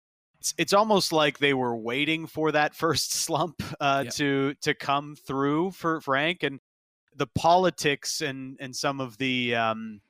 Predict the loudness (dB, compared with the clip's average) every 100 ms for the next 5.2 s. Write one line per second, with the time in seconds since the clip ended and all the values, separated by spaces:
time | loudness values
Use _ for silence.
0 | _ _ _ _ -18 -4 -2 0 -2 2
1 | 2 2 0 0 -2 0 -2 -2 -8 -14
2 | -20 -20 -8 -8 -4 -2 0 0 -4 -6
3 | -2 0 -2 -2 -2 -2 -4 0 0 0
4 | -4 -6 -8 -16 _ _ -8 -2 -2 -4
5 | -6 -8